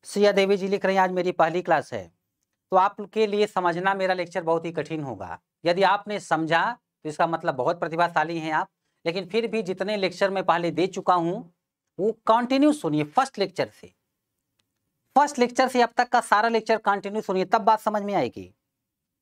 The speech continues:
मैं सारा लेक्चर एक दूसरे से कनेक्ट करके पढ़ाता हूं। मेरा एक एक लेक्चर अलग अलग नहीं होता। कोई डाउट हो तो पूछ लीजिए। कोई कुछ पूछना चाहता है?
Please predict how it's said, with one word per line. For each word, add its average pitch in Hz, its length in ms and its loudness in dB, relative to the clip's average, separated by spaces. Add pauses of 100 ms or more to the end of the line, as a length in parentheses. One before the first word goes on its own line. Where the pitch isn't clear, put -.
(320)
मैं 190 100 2
सारा 226 260 4
लेक्चर 240 320 0
एक 233 120 0
दूसरे 214 280 -2
से 226 140 -4
कनेक्ट 214 340 -4
करके 208 240 -2
पढ़ाता 180 360 0
हूं। 90 300 -12 (240)
मेरा 165 140 0
एक 220 200 0
एक 220 140 -4
लेक्चर 208 280 -4
अलग 208 180 0
अलग 208 160 -2
नहीं 190 200 -6
होता। 104 360 -6 (2250)
कोई 196 140 4
डाउट 190 340 2
हो 220 80 4
तो 220 100 0
पूछ 220 280 0
लीजिए। 123 400 -2 (1200)
कोई 214 160 6
कुछ 226 180 0
पूछना 214 340 2
चाहता 220 360 2
है? 117 300 -6